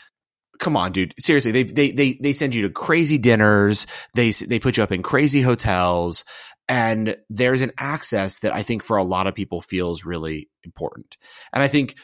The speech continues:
what you have to do as a journalist, which we really try to do, is separate ourselves from that and say, like, "This is, yeah, cool, but, like, come on, like, calm down, calm down, calm down. Act like you've been here before." And also don't act, don't pretend that, or don't,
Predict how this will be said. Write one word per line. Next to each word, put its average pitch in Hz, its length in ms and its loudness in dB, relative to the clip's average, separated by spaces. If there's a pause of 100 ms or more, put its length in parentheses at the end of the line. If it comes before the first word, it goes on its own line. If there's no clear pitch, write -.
what 135 160 2
you 156 100 0
have 151 140 0
to 147 100 -2
do 123 60 0
as 98 80 -2
a 101 40 -2
journalist, 110 680 0
which 101 260 -4
we 107 220 -4
really 101 220 0
try 92 160 -4
to 85 80 -2
do, 80 200 -6
is - 160 -4
separate 101 260 0
ourselves 82 280 -6
from 87 60 -8
that 76 60 -6
and - 80 -10
say, 87 120 -4
like, 80 240 -8
"This 98 260 0
is, 90 540 -4
yeah, 80 140 -8 (120)
cool, 92 400 0
but, 82 160 -2
like, 82 260 -8
come 101 200 -8
on, 76 220 -8
like, 64 160 -18
calm 90 260 -6
down, 80 260 -4
calm 82 180 -6
down, 85 200 -6
calm 85 180 -6
down. 78 300 -8 (240)
Act 92 180 -8
like 101 100 -2
you've 98 120 0
been 92 100 2
here 87 100 -2
before." 82 680 -6
And 90 240 -6
also 85 560 -4 (480)
don't 92 360 -2 (440)
act, 98 280 -2 (200)
don't 110 280 -2
pretend 92 640 -6
that, 85 260 -8 (280)
or 120 80 -2
don't, 123 300 0